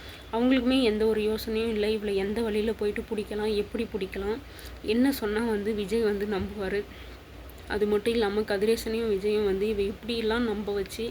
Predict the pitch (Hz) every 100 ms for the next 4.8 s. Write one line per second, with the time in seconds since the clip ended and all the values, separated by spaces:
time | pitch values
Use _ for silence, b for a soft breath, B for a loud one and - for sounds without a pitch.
0 | B B B B - 214 220 247 220 202
1 | 196 220 233 - 214 214 214 196 202 208
2 | 233 226 220 262 226 214 226 208 202 208
3 | 214 220 208 202 220 226 202 196 220 214
4 | 196 190 214 214 208 202 202